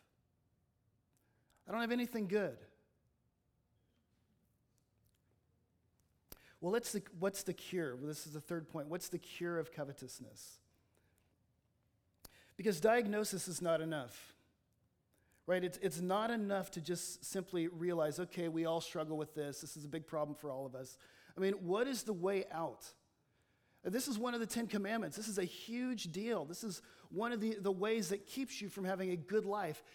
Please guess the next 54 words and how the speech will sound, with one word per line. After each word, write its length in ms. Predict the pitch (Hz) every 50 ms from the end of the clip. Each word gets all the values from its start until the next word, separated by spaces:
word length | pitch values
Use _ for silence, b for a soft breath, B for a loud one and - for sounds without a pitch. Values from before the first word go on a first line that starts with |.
| B B B
How 220 | B - 233 254 269
do 80 | 277
you 100 | 262 262
get 220 | 214 165 233 226 -
out 180 | 190 196 214 214
of 100 | 202 180
this 180 | 185 - - - -
envy? 360 | 196 196 196 185 160 160 143
How 160 | 135 143 202 220
do 40 |
you 100 | 240 247
get 160 | 208 175 220 202
out 160 | 202 202 202
of 60 | 185
this 160 | 180 175 -
comparison? 640 | - 180 160 - - 180 180 180 175 170 - 147 123 110 B B B B
How 120 | B 233
do 40 | 254
you 80 | 262 214
get 180 | 233 233 -
out 160 | 190 202 226
of 60 | 240 202
this 240 | 196 185 - -
resentment? 600 | 175 180 165 151 147 185 214 220 214 147 123 - -
How 140 | - 190 214
do, 60 | 240 202
how 100 | 196 233
do 80 | 240 247
we, 220 | 233 233 214 190 B B B B B B
what's 200 | 233 254 - -
the 80 | - 226
cure 320 | - - - - 233 226
for 180 | 208 - - 170
this? 460 | 135 147 104 87 - - - - - - _ _ _ _ _ _ _ _ _ _ _ _ _ _ _ _ _ _ _ _ _ _ _ _ _ _ _ _ _ _ _ _ _ _ _ B B B B B B B B B B B B B _
And 100 | - 196
the 60 | 202
way 120 | 196 240 262
we 120 | 294 320
find 260 | 285 - 262 247 247
the 60 | 240 -
cure 260 | - - 202 208 196
is 140 | 185 170 -
by 140 | 180 170
looking 340 | 170 170 196 196 - 196 185
at 100 | 175 175
the 80 | - 165
root 240 | 147 147 160 156 147
of 140 | 139 113
it. 140 | 110 95 - _ - - _ _ _ _ _ _ _ _ _ _ b b b b b b b b b
You 60 | b
see, 160 | 175 - 214 214
there 260 | 180 175 202 214 220
is 240 | 220 208 190 160 208 - -
a, 500 | 190 180 180 175 170 165 160 160 151